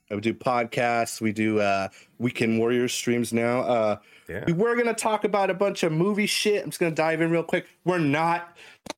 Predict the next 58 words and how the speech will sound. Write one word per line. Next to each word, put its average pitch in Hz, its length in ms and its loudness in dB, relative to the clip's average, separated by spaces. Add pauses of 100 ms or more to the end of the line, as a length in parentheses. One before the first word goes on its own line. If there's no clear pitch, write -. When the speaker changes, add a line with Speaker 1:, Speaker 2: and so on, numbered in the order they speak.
(180)
Speaker 1:
Uh, 127 100 0
sag 147 300 0
aftra 143 300 0
said 143 180 0
if - 80 -6
you 143 60 2
wanna 139 120 2
show 127 240 0
support, 135 640 -2 (240)
you 131 160 2
know, 123 160 2
for 127 120 -2
them, 120 300 2
don't 120 240 -2
promote 123 280 0
their 113 100 0
project. 151 360 0
So, 170 300 0 (880)
fuck 196 220 0
'em. 120 80 0
We 151 140 2
won't. 214 380 0
<laughs> - 40 -20 (580)
Speaker 2:
Yeah. 202 240 4
Speaker 1:
We, 160 120 0
I 143 80 0
mean, 143 160 0
not 160 220 0
fuck 156 320 -2
sag 123 220 0
aftra. 104 320 0 (220)
Fuck, - 340 -2
you 147 100 0
know, 107 300 2 (380)
the 120 100 2
powers 131 400 0
that 113 140 0
be. 123 100 2
They're 117 100 2
trying 120 200 -2
Speaker 2:
The 120 40 2
Speaker 1:
to - 60 0
screw - 180 2
over 104 140 2
actors 107 380 2
Speaker 2:
situation. 104 80 -2
Speaker 1:
and 98 80 0
Speaker 2:
Fuck 101 60 4
Speaker 1:
writers. 92 400 -2
Speaker 2:
the 110 140 0
Speaker 1:
Yeah. 110 160 2
Speaker 2:
situation. 104 440 -2
Speaker 1:
So 127 480 0 (120)
I 127 80 2
was, 151 320 0
I 127 100 0
had 151 240 0
a, 110 100 0